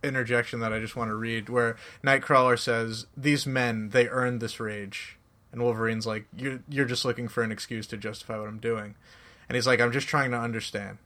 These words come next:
Because if you're telling me that these twenty-seven men you killed were innocents,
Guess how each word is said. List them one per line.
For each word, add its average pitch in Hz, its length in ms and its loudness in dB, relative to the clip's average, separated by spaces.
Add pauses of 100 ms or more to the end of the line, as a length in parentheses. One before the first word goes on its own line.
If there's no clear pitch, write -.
(180)
Because 143 220 6
if 135 100 -2
you're 131 120 -4
telling 156 420 2
me 139 120 2
that 123 200 -2
these 120 180 -2
twenty-seven 139 640 0
men 117 180 0
you 113 100 -2
killed 107 280 -2
were 110 140 -2
innocents, 117 720 -4